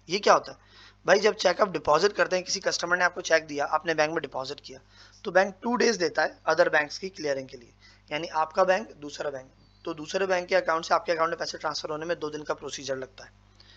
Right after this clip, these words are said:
तो उसे जब दो दिन में आपके अकाउंट में पैसे ट्रांसफर होंगे, अभी तक तो नहीं हुए, ठीक है ना। तो कैसे होते हैं कि भाई दो दिन बाद आपके अकाउंट में पैसे ट्रांसफर होते हैं,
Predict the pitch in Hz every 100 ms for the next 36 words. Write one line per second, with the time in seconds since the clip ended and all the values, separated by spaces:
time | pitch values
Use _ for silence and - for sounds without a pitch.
0 | - - - _ 180 190 - 208 202 254
1 | 170 170 151 165 190 202 190 - 170 180
2 | 180 185 151 147 175 160 160 170 156 170
3 | 160 147 - 165 165 151 156 151 185 208
4 | 214 220 - _ - - _ - - -
5 | - - - - - - 143 190 190 -
6 | 170 165 160 190 185 196 202 185 175 196
7 | 196 147 165 175 175 165 165 156 170 156
8 | 156 156 147 151 143 131 151 - - -